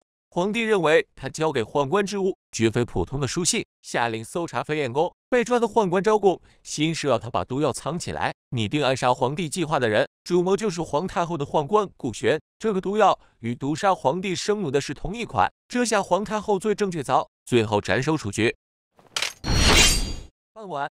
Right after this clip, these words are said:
皇帝来找乌飞，为了报答乌飞这几日的帮忙，给他一包白色的布袋，结果里面装的是红枣干。乌飞疑惑，这是在打赏孩童吗？这时皇帝坐下，说一开始来到夜明宫，就觉得屋内香气很重，原来是在掩盖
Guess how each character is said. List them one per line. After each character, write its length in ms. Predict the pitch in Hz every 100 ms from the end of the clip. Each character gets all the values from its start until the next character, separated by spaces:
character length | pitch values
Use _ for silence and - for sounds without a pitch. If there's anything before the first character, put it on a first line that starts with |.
| _
皇 260 | - 180
帝 140 | 208 208
来 160 | 185
找 140 | 208 117
乌 120 | 151
飞， 240 | 160 214 - _
为 180 | 135 147
了 80 | 139
报 120 | 143
答 140 | 135
乌 140 | 143 165
飞 240 | 190 185
这 180 | 143 131
几 240 | - 92
日 100 | 95
的 80 | 120
帮 180 | 135 190
忙， 200 | 151 151 - _
给 160 | 92
他 160 | - 143
一 100 | 117
包 160 | 131
白 280 | 139 107 120
色 120 | -
的 80 | 170
布 140 | 175 185
袋， 180 | 233 - _
结 200 | - 233
果 140 | 247 247
里 140 | 202
面 120 | 175
装 200 | 156 202
的 80 | 208
是 120 | 180
红 160 | 180 202
枣 160 | 180 104
干。 220 | 151 - _
乌 160 | 131 135
飞 160 | 139 127
疑 80 |
惑， 300 | 127 143 127 -
这 160 | - 131
是 120 | 113
在 140 | 107
打 220 | 101 113 165
赏 120 | 117
孩 100 | 117
童 160 | - 117
吗？ 140 | 156 - _
这 220 | - 247
时 160 | 226 220
皇 260 | - 190 226
帝 120 | 247
坐 160 | 180
下， 240 | 147 185 - _
说 260 | - 247 262
一 80 | 226
开 180 | 220 226
始 140 | 160
来 160 | 139 151
到 140 | 165
夜 100 | 160
明 180 | 127 139
宫， 240 | 180 175 - _ _
就 160 | - 101
觉 220 | - 101
得 100 | 131
屋 160 | 185 214
内 140 | 131
香 220 | - 185
气 140 | - -
很 220 | - 80
重， 240 | 208 190 - _
原 140 | 240
来 100 | 254
是 140 | - 247
在 140 | 240
掩 180 | 143 135
盖 200 | 185